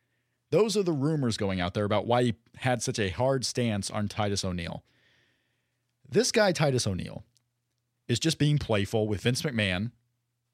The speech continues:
You know, they probably have some type of relationship where they've been, you know, you know,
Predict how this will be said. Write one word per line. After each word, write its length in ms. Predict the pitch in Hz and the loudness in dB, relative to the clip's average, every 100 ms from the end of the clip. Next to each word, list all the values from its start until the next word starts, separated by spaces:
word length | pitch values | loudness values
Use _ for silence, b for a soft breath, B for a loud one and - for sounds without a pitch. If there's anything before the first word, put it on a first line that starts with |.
| - | -4
You 80 | |
know, 260 | 95 92 117 b b - | -2 -2 -4 b b -2
they 120 | 131 | -2
probably 520 | - 123 151 175 170 | 2 2 2 2 2
have 200 | 139 135 | 2 2
some 380 | - 131 160 220 | 0 2 2 2
type 260 | 202 180 | 2 2
of 100 | 156 | 2
relationship 680 | 147 135 135 - 147 151 143 | 0 2 2 0 -2 -2 0
where 100 | 135 | 0
they've 160 | 131 127 | 0 0
been, 360 | 131 131 127 117 | 0 0 -4 -2
you 160 | 127 | 0
know, 420 | 113 101 107 120 - _ _ - | 2 2 2 -2 -6 _ _ -6
you 100 | 117 | -2
know, 440 | 98 110 123 139 | -2 -2 -4 -6